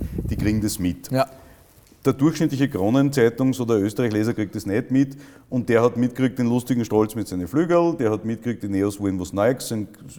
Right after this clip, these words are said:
Speaker 1: sind gegen die da oben
Speaker 2: Ja.
Speaker 1: irgendwie und das war's. Das heißt, man muss ja irgendwie diesen Mittelweg gehen zwischen populistischen Ansagen und Systemkritik
Speaker 2: Mhm.
Speaker 1: wahrscheinlich.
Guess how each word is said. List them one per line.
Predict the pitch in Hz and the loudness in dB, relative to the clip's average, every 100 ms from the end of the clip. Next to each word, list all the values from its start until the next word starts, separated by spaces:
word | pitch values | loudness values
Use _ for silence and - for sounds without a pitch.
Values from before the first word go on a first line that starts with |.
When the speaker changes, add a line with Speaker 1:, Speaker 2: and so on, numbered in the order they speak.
| 147 151 | -16 -14
Speaker 1:
sind | 139 117 104 | -8 -6 -2
gegen | 104 104 101 | -4 -4 -4
die | 113 | -4
da | 110 | -2
oben | 107 98 143 143 | -4 -4 -4 -2
Speaker 2:
Ja. | 135 | 2
Speaker 1:
irgendwie | 135 139 120 117 143 151 - - - | 4 4 2 2 0 0 -10 -20 -12
und | 113 107 | -8 -2
das | 85 - 76 | -2 -4 -4
war's. | 92 104 80 - - - - | 0 0 -2 -10 -18 -16 -6
Das | 120 | -4
heißt, | 117 123 - - - - | 2 2 0 -12 -14 -4
man | 113 104 | 0 2
muss | 156 180 | 2 2
ja | 147 | 0
irgendwie | 127 135 165 131 135 | 2 2 2 0 -2
diesen | 117 113 | -2 -2
Mittelweg | 110 - 151 123 117 | -2 -2 0 -2 -2
gehen | 107 123 143 | 0 0 -2
zwischen | 123 123 - 123 120 117 - _ - | -4 -4 -2 -4 -4 -6 -18 _ -10
populistischen | 104 110 233 - 151 135 | -4 -2 -2 -2 -2 -2
Ansagen | 87 101 143 156 151 | -2 -2 0 0 2
und | 135 | 0
Systemkritik | 131 - 90 110 147 147 143 | -2 -4 -2 0 -2 0 2
Speaker 2:
Mhm. | 147 143 | 4 4
Speaker 1:
wahrscheinlich. | 139 120 143 247 240 | 4 2 2 -2 -4